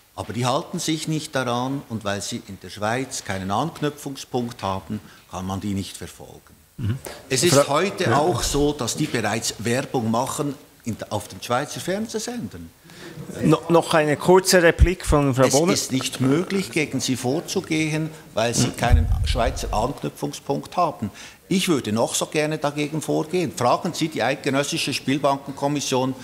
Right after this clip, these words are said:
Speaker 1: wie die rechtliche Situation ist in diesem Bereich.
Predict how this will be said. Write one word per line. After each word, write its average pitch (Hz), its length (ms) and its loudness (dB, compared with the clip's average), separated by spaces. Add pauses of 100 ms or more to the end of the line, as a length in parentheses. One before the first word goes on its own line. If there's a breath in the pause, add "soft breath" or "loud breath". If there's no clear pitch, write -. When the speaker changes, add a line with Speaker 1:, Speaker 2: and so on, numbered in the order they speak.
(460 loud breath)
Speaker 1:
wie 135 120 2
die 127 120 2
rechtliche 131 480 0
Situation 117 640 -2
ist 123 180 -6
in 113 60 0
diesem 107 300 -4
Bereich. 90 340 -4